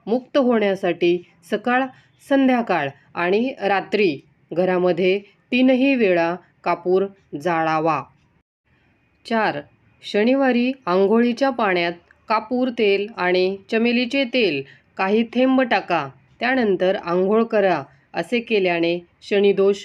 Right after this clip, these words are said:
दूर होईल, राहू केतूलाही त्रास होणार नाही. पाच, धार्मिक मान्यता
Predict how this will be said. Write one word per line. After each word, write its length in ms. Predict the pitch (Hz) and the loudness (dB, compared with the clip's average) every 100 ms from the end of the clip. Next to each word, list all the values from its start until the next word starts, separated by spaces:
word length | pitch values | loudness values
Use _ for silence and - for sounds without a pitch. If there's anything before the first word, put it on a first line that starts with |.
| - _ - | -14 _ -8
दूर 280 | 165 254 | -2 0
होईल, 440 | 254 196 180 175 180 - _ | 2 2 4 2 -2 -10 _
राहू 380 | 175 180 175 214 | -4 -2 0 -2
केतूलाही 720 | 226 196 196 185 170 165 175 202 - _ - | 0 -2 -2 0 0 0 -2 -2 -8 _ -6
त्रास 380 | 170 160 185 - | -2 -2 -4 -6
होणार 400 | 175 165 151 165 190 _ _ | -2 -2 -2 -4 -6 _ _
नाही. 540 | 160 156 135 175 160 131 _ _ _ _ _ _ _ _ _ _ _ _ _ _ _ _ - | -6 -6 -4 -2 -2 -4 _ _ _ _ _ _ _ _ _ _ _ _ _ _ _ _ -6
पाच, 380 | 202 185 - - _ _ _ 160 | -4 -4 -8 -20 _ _ _ -8
धार्मिक 440 | 190 190 208 262 | -2 0 0 0
मान्यता 720 | 262 226 202 190 185 175 170 | 0 0 2 0 0 -2 -2